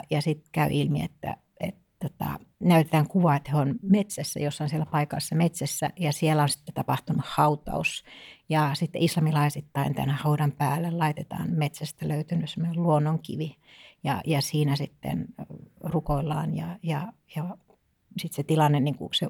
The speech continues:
oikea hautaus tapahtuu. Eli tässä oli tapahtunut niin, että se pelkkä arkku sit lähetettiin sinne Syyriaan, ja tää perheen äiti sitten haudattiin siihen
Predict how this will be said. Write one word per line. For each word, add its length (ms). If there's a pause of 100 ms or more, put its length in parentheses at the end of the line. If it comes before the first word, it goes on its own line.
oikea 420
hautaus 400
tapahtuu. 460
Eli 80
tässä 280
oli 100
tapahtunut 580
niin, 400 (460)
että 180
se 80 (180)
pelkkä 360 (240)
arkku 640
sit 220
lähetettiin 580
sinne 180
Syyriaan, 800
ja 160
tää 140
perheen 500
äiti 640
sitten 320
haudattiin 840 (720)
siihen 460